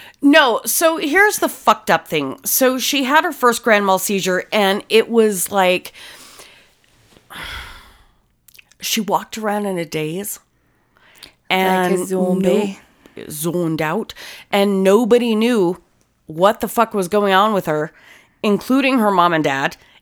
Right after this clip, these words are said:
Speaker 1: And her friends said that she was doing, like, weird shit, like, she was speaking in tongues and
Speaker 2: Oh.
Speaker 1: yeah.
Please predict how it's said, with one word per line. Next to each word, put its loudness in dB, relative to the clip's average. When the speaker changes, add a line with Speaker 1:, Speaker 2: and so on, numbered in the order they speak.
Speaker 1:
And 4
her -2
friends 2
said 0
that 0
she -4
was -4
doing, -2
like, 0
weird 0
shit, -2
like, -4
she -4
was -4
speaking -4
in -2
tongues -4
and -6
Speaker 2:
Oh. -10
Speaker 1:
yeah. -2